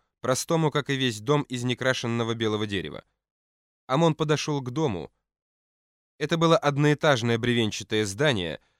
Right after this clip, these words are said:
с двумя боковыми выступами и террасой. Вьющаяся зелень заваливала простенки фасада цветами и листьями. Цветов было много везде:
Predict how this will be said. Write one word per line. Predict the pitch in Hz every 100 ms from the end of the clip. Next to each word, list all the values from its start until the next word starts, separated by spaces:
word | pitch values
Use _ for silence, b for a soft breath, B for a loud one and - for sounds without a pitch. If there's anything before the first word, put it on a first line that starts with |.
| _
с | - 92
двумя | 131 165 156
боковыми | 120 131 123 113
выступами | 107 147 - 151 151 147
и | -
террасой. | 127 127 107 - - 60 _ _ _ _ _
Вьющаяся | 87 120 175 - 147 135 147
зелень | 120 143 160 117 98 - _ _
заваливала | 85 92 135 147 135 131
простенки | - 127 - 139 123
фасада | 123 123 - 120
цветами | 110 113 113 139 135
и | - 120
листьями. | 131 151 - 90 78 - _ _ _
Цветов | - 139 185 156
было | 160 160
много | 160 147 143
везде: | 151 139 131 147